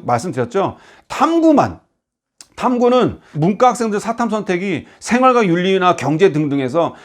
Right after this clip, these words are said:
자기가 수능 때 선택할 거하고 고삼 때 하는 과목이 다를 수 있기 때문에 이과 학생들 과탐 투를 내신 때 하는데 교과 때 하는데 수능 때는 투를 안 하는 학생들 이런 게 변수잖아요. 그러니까 그런 것들만 조심하셔서, 예,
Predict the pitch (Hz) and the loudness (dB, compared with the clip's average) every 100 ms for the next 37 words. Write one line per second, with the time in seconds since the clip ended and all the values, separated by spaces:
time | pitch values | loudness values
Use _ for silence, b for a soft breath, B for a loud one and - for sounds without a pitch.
0 | B - 160 165 208 196 262 294 285 226 | B -6 -4 0 0 0 -2 -2 -2 -4
1 | 214 196 180 175 147 147 151 - 160 165 | -4 -4 -4 -2 -2 -2 -4 -2 0 0
2 | 156 147 123 135 139 - 151 156 131 - | 0 0 -2 -2 -2 -2 -2 -2 -6 -8
3 | 95 87 - B B B 165 220 233 254 | -10 -10 -16 B B B 0 0 2 0
4 | 220 226 226 233 233 B B - 175 196 | 2 0 0 0 -4 B B -6 -4 0
5 | 254 247 220 240 233 240 240 135 170 214 | 0 -2 -4 0 2 2 -2 2 2 4
6 | 226 226 214 214 214 196 202 - - 208 | -2 0 0 0 -2 0 -2 -2 0 0
7 | 196 202 190 185 277 302 269 262 320 320 | 2 2 2 2 2 2 -4 -2 -2 2
8 | 233 208 - 269 156 175 175 156 127 95 | 0 0 -2 0 2 2 2 0 -4 -6
9 | 90 208 262 226 147 131 - 123 123 120 | -2 0 2 2 0 -2 -4 -4 -2 0
10 | 151 B B - 170 233 277 233 - 190 | 0 B B -2 4 4 4 0 0 -6
11 | 190 139 135 175 165 160 156 143 294 339 | -4 -6 -8 -6 -8 -6 -6 0 2 2
12 | - _ 151 160 123 | -2 _ 0 2 2